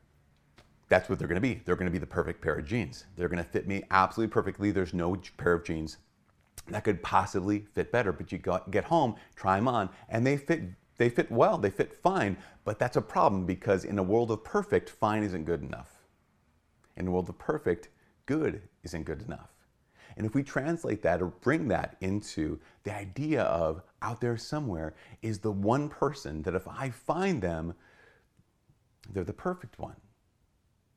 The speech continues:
Well, if I marry someone who's not, not the perfect one, they're good, but in the world of the perfect, the good isn't good enough. There's no such thing as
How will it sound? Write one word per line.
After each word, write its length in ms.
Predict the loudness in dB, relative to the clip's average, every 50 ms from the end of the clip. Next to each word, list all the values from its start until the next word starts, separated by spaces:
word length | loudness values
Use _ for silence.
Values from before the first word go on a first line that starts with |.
| _ _ _ _ _ _ _
Well, 140 | 4 4 6
if 80 | 6
I 80 | 4 2
marry 280 | 4 2 2 0 0
someone 280 | -2 -2 -2 -2 -2 -2
who's 140 | -4 -4 -2
not, 340 | -2 -2 -2 -4 -6 -10 _ _ _ _
not 220 | -8 -8 -8 -8 -8
the 60 | -14
perfect 400 | -6 -6 -6 -4 -4 -10 -10 -6
one, 340 | -6 -6 -6 -6 -8 -8 -10 -14 _ _ _ _ _ _ _ _ _ _
they're 100 | -12 -12
good, 400 | -2 2 2 4 6 6 4 4
but 240 | 2 -2 -4 -6 _ _ _ _
in 80 | -6 -4
the 80 | -2
world 220 | 2 2 2 2 0
of 80 | -4
the 60 | -4 -2
perfect, 480 | -2 -2 -2 -2 -6 -8 -8 -10 _
the 60 | -20
good 180 | -4 -2 0 0
isn't 200 | 0 -2 -6 -6
good 160 | -6 -6 -4
enough. 260 | -4 -6 -6 -8 -12 -14 _ _ _ _ _ _ _ _ _ _ _ _ _ _ _ _ _ _ _ _ _ _ _ _ _ _ _ _ _ _
There's 200 | -2 -2 0 -2
no 120 | -4 -4
such 220 | -4 -6 -10 -8 -6
thing 240 | -6 -4 -4 -4
as 360 | -4 -4 -6 -6 -6 -8 -10